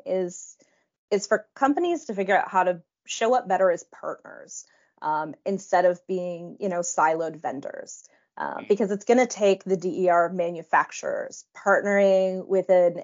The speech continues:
Speaker 1: edge derms provider who's looking at what's happening at a grid derms level, who's then feeding that into what's happening at, you know, the grid software side of, you know, transmission and distribution.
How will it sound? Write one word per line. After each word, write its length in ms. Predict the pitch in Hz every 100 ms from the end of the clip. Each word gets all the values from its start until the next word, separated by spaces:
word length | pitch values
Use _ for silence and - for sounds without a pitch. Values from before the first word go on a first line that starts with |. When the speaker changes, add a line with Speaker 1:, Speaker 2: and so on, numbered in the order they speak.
| -
Speaker 1:
edge 360 | 165 175 165
derms 380 | 180 165 160 -
provider 720 | - 156 131 127 113 - - -
who's 320 | 220 190 190
looking 340 | 202 202 214
at 80 | 196
what's 200 | 170 -
happening 440 | - 180 180 180
at 140 | 165 160
a 40 |
grid 360 | 170 170 170 165
derms 340 | 170 165 160
level, 500 | 160 156 - 151 143 - - - _
who's 240 | 226 202
then 260 | 190 214 226
feeding 440 | - 208 202 202
that 200 | 190 180
into 320 | 196 190 -
what's 200 | 175 170
happening 540 | - 196 202 180 175 175
at, 300 | 175 165 -
you 100 | 202
know, 140 | 190 170
the 80 | 170
grid 260 | 180 170
software 480 | - 233 302 - 175
side 560 | 175 190 180 175 170 170
of, 440 | - 175 175 175
you 120 | 196
know, 120 | 185 175
transmission 720 | - 180 196 190 - 180 175
and 180 | 185 180
distribution. 840 | 175 180 165 196 226 - 156 190